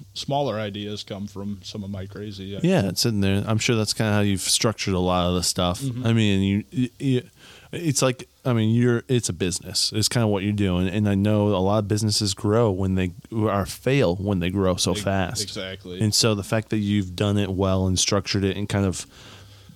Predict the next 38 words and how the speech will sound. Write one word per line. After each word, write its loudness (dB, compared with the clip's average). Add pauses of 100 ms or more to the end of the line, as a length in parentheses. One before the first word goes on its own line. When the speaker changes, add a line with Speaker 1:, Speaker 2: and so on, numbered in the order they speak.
(220)
Speaker 1:
And -2 (300)
the, -2
Speaker 2:
carp-, 2
Speaker 1:
the 2
Speaker 2:
yeah. 0
Speaker 1:
crazy 0
thing -4
is, 0 (260)
I -2
was 0
unaware 0
of -4
'em -6
before, -10
but -8
I've -8
been -4
told -4
so -6
many -2
times -8
since -12
I -10
started -8
the -14
group, -4
"Well, -6
it's -8
gonna -8
fail -4
just -8
like -4
all -4
the -10
other -4
local -4
Speaker 2:
Mm. 0
Speaker 1:
community -6